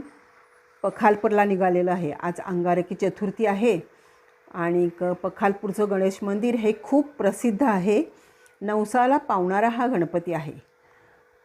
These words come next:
पखालपूर गणेश मंदिर हे पंढरपूरच्या उत्तर दिशेला पंढरपूरपासून सहा किलोमीटर अंतरावर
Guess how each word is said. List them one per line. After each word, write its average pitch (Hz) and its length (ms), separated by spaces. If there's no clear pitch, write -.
पखालपूर 254 560
गणेश 262 380
मंदिर 254 400
हे 233 200
पंढरपूरच्या 214 840
उत्तर 220 380
दिशेला 214 460
पंढरपूरपासून 208 1000
सहा 226 400
किलोमीटर 202 520
अंतरावर 185 720